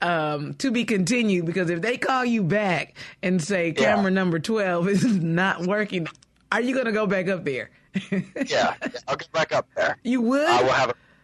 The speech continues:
Speaker 2: yep, I'll go back up there. Uh, I mean, it, it's really interesting. I, like, I've never seen a wire that was chewed quite like this, because really, the wires don't taste good to most creatures. They
Speaker 1: Right.
Speaker 2: typically alone and go for something, you know,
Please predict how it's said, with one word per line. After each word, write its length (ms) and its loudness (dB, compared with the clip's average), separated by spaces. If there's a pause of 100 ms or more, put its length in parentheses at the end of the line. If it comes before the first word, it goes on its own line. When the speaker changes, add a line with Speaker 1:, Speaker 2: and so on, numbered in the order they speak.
(420)
Speaker 2:
yep, 240 2
I'll 140 0
go 120 2
back 200 0
up 180 0
there. 300 -6 (160)
Uh, 240 4
I 40 2
mean, 280 2 (420)
it, 180 -4
it's 140 -2
really 220 4
interesting. 400 0
I, 320 2
like, 280 -2
I've 200 -2
never 300 -2
seen 280 -2
a 80 0
wire 460 2
that 100 0
was 160 -2
chewed 420 -4
quite 280 -2
like 240 -2
this, 220 -6
because 380 -6
really, 440 0 (380)
the 60 -18
wires 640 0
don't 320 -2 (180)
taste 300 -6
good 280 -2
to 80 -10
most 260 -2
creatures. 400 -8
They 60 2
Speaker 1:
Right. 260 0
Speaker 2:
typically 560 -2 (400)
alone 320 0
and 100 -4
go 160 0
for 120 -10
something, 520 -8 (400)
you 60 -14
know, 240 0